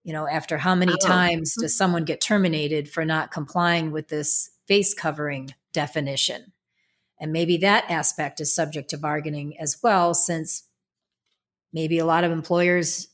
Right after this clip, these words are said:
Speaker 1: don't have the definition of an appropriate face covering or a legally compliant face covering in their policies right now.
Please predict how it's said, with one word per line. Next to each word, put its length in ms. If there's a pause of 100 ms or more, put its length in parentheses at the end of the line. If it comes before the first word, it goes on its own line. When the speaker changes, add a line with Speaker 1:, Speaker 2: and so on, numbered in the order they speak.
(160)
Speaker 1:
don't 340
have 600 (140)
the 60
definition 720
of 200
an 100
appropriate 640
face 260
covering 640 (400)
or 140
a 40
legally 460
compliant 600
face 260
covering 640
in 180
their 140
policies 640
right 180
now. 260